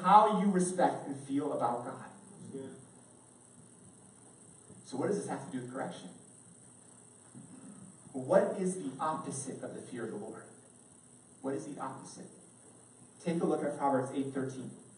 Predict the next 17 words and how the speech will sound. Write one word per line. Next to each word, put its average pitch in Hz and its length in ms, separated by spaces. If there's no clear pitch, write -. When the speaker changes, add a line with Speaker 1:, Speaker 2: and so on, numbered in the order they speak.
Speaker 1:
"The 127 80
fear 190 400
of - 160
the 247 80
Lord 107 460
is 135 200
hatred 160 480
of 131 100
evil." 131 280
Proverbs 120 300
eight 117 180
thirteen. 127 420
"Fear 135 160
of 131 60
the 180 60
Lord 131 240
is - 100